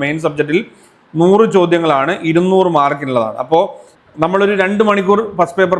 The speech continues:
പഠിക്കുന്നുണ്ടെങ്കിൽ നാല് മണിക്കൂർ നമ്മുടെ മെയിൻ പേപ്പർ പഠിക്കണം. അതായത് ഇരട്ടി പ്രാധാന്യം തന്നെ നമ്മുടെ മെയിൻ പേപ്പറിന് കൊടുക്കേണ്ടതായിട്ടുണ്ട്. അതിൽ നിന്ന് നമ്മൾ എന്ത് ചെയ്യരുത്, ഏഹ്, മിസ്ലീഡ് ആയി പോകരുത്.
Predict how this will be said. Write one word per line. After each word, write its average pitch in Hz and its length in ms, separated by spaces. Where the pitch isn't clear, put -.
പഠിക്കുന്നുണ്ടെങ്കിൽ 165 520
നാല് 160 240
മണിക്കൂർ 151 320
നമ്മുടെ 143 260
മെയിൻ 131 200
പേപ്പർ 135 280
പഠിക്കണം. 120 260
അതായത് 139 240
ഇരട്ടി 226 340
പ്രാധാന്യം 170 600
തന്നെ 185 220
നമ്മുടെ 147 260
മെയിൻ 139 220
പേപ്പറിന് 143 340
കൊടുക്കേണ്ടതായിട്ടുണ്ട്. 127 680
അതിൽ 156 200
നിന്ന് 160 220
നമ്മൾ 147 220
എന്ത് 139 120
ചെയ്യരുത്, 127 280
ഏഹ്, 127 200
മിസ്ലീഡ് 190 400
ആയി 175 200
പോകരുത്. 165 400